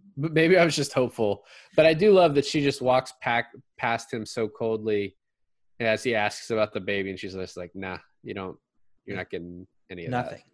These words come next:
Speaker 2: Just nothing. Um, that leads to the funeral, right? That's during
Speaker 1: Well, that's after the
Speaker 2: Leo's
Speaker 1: funeral.
Speaker 2: right. So that's during Leo's funeral, and then he's given the Medal of Merit, which is, like, the highest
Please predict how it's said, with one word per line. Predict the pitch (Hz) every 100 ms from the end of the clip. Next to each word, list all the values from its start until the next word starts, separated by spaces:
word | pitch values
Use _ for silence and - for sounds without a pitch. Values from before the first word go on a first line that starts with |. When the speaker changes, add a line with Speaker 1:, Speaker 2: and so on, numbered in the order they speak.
| _
Speaker 2:
Just | - 117 - _
nothing. | - 110 107 107 - - _ _ - - - _
Um, | 190 214 202 - _ _ _ _ _ _ _ _
that | 151 147 160 208 220 - _
leads | 156 147 160 156
to | 147
the | 156
funeral, | 139 135 117 113 110 113 _ -
right? | 117 120 110 -
That's | 127 123 -
during | 143 131 127 127 127
Speaker 1:
Well, | 143
that's | 131 123
after | 117 117 107
the | 95
Speaker 2:
Leo's |
Speaker 1:
funeral. | - 95 98 98
Speaker 2:
right. | 113 104 -
So | - 147 131 127 131
that's | 131 135
during | - 151 147 143 135
Leo's | 131 127 127 120
funeral, | - 127 131 127 127 127
and | 110 123 123
then | 120 120 120 123
he's | 117 - 117
given | - 135 127
the | 123
Medal | 117 117 123 120
of | 107
Merit, | 113 117 120 117
which | - 120
is, | 110
like, | 113 -
the |
highest | - 127 123 120